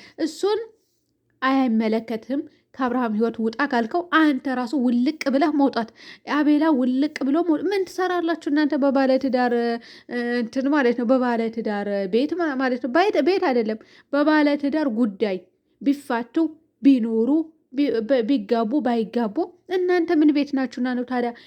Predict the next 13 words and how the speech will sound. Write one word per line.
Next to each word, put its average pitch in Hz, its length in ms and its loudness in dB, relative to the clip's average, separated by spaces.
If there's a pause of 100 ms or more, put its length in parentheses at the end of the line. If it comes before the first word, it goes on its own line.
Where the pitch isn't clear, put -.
(140)
ሄርሜላን 233 520 0
አምጥታችሁ 240 480 -6
ስታቦኩ 247 680 -4
ስትጋግሩ 220 540 -2
የነበራችሁ? 214 600 -4 (420)
እንደው 302 280 0
ሄርሜላ 269 480 -2
አንቺ 262 260 -4
ሲወለደች 254 680 -2
እናት 240 280 -6
ወይኔ 247 300 -2
ልበላቸው። 233 560 -2 (300)
እንደው 349 260 4